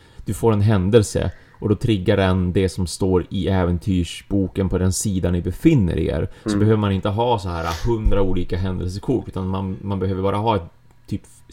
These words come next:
Speaker 1: sex, sju olika händelsekort. För de händelsekorten, det är inte kortet i sig du läser på, utan du läser i, i äventyrsboken vad det är som händer.
Speaker 2: Mm.
Speaker 1: Eh, och det är ju samma sak då med den här calamity-grejen, att när någonting går åt skogen på riktigt,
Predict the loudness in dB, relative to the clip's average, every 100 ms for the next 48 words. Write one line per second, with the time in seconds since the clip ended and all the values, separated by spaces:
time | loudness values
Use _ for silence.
0 | -16 -16 -18 -4 -4 -4 -2 0 2 2
1 | -2 -2 -2 -4 -8 -6 -6 -6 -2 0
2 | 2 -2 -4 -6 -6 -6 -6 -6 -6 -12
3 | -16 -8 -6 -4 -4 -4 -10 -2 0 0
4 | -2 -4 -6 -8 -10 -8 -6 -4 -4 -4
5 | -4 -4 -2 -4 -8 -20 _ -6 -4 -2
6 | -2 -6 0 0 0 -4 -2 -4 -4 -4
7 | -4 -4 -4 -4 -6 -8 -20 -16 -6 -4
8 | -4 -10 -8 -4 -4 -4 -8 -14 -16 -16
9 | -16 -12 -2 2 4 4 4 2 0 0
10 | 0 2 2 0 0 0 0 2 4 4
11 | 2 0 -4 -6 -14 -4 0 2 2 0
12 | 0 0 -2 -2 -2 0 0 -2 -2 -4
13 | -4 -8 -8 -8 -10